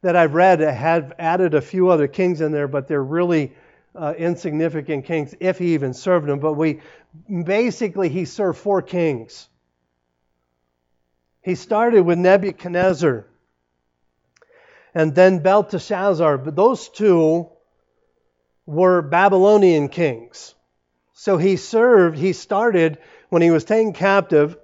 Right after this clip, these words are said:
<coughs> he was under King Nebuchadnezzar in the Babylonian Empire. Well, shortly after, uh, Belteshazzar becomes king, and <clears throat> then the Persians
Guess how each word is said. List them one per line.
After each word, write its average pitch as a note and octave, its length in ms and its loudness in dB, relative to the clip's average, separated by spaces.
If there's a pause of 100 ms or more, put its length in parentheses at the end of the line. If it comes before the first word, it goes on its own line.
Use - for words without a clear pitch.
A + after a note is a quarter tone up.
(100)
<coughs> - 760 -6
he F#3 220 2
was E3 340 2
under F3+ 400 2
King G3 300 -2
Nebuchadnezzar E3+ 800 -2
in E3+ 260 -2
the C#3 120 0
Babylonian E3 720 -2
Empire. D3+ 600 -4 (420)
Well, D#3 140 0
shortly A3 580 0
after, D#3+ 760 0 (220)
uh, D3+ 360 2
Belteshazzar D#3+ 1200 2 (140)
becomes D#3+ 540 -2
king, D#3 520 -2 (540)
and D#3+ 500 4 (240)
<clears throat> F3+ 460 4 (960)
then E3 600 4 (200)
the D3+ 160 -4
Persians D3+ 920 -6